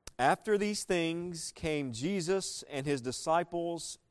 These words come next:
into the land of Judea, and there he tarried with them and baptized. And John also was baptizing in Aenon near Salim,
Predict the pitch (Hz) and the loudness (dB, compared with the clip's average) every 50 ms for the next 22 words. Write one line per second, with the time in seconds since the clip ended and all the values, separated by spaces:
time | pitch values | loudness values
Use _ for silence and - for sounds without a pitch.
0 | _ - 156 156 170 180 185 185 180 175 147 147 139 143 147 151 151 143 131 117 | _ -6 -4 -2 -2 -2 -4 -4 -6 -4 -2 -2 0 0 0 0 0 -2 -2 -4
1 | 113 113 113 110 127 160 156 123 110 107 127 147 - _ _ _ _ _ _ _ | -4 -4 -4 -2 0 2 2 2 2 2 0 -2 -6 _ _ _ _ _ _ _
2 | _ _ _ _ _ _ _ _ _ - 120 120 120 113 131 151 170 180 175 165 | _ _ _ _ _ _ _ _ _ -6 -4 -4 -2 0 2 2 2 2 2 2
3 | 156 147 131 - - - 175 180 175 156 127 113 120 - - 127 123 123 120 117 | 0 -2 -2 -6 -8 -4 -2 0 0 0 0 -2 -4 -4 -2 -2 -2 -2 -2 -4
4 | - 113 110 110 104 117 120 117 113 - - 95 - - - - - - - - | -4 -6 -8 -4 0 0 0 0 0 -2 -6 -6 -6 -8 -10 -14 -18 -20 -20 -20
5 | _ _ _ _ _ _ _ _ _ _ _ _ _ _ _ _ _ _ _ _ | _ _ _ _ _ _ _ _ _ _ _ _ _ _ _ _ _ _ _ _
6 | _ _ _ _ _ _ - - - 131 135 135 120 123 170 190 208 220 226 214 | _ _ _ _ _ _ -20 -8 -4 -2 -2 -2 0 0 2 4 4 2 2 0
7 | - - _ _ _ _ _ _ _ _ _ - 175 226 233 - - 170 147 131 | -4 -12 _ _ _ _ _ _ _ _ _ 0 0 0 0 0 0 0 2 2
8 | 117 107 120 120 117 110 - - 110 104 104 107 110 123 127 139 139 147 _ _ | 0 2 2 2 2 2 0 0 0 0 0 0 -4 -8 -12 -14 -16 -20 _ _
9 | _ _ _ _ _ _ - 135 139 139 139 139 131 - - 120 120 127 147 175 | _ _ _ _ _ _ -4 -2 0 0 -2 -4 -6 -8 -8 -6 -2 -2 0 0
10 | 156 120 110 113 131 143 - _ _ 120 127 127 127 120 - - _ _ _ - | 0 0 -2 -4 -8 -12 -18 _ _ -2 0 0 0 0 -2 -6 _ _ _ -14
11 | - - 120 120 143 156 143 123 113 110 120 131 | -8 -6 -4 -4 -2 -4 -4 -4 -6 -8 -10 -12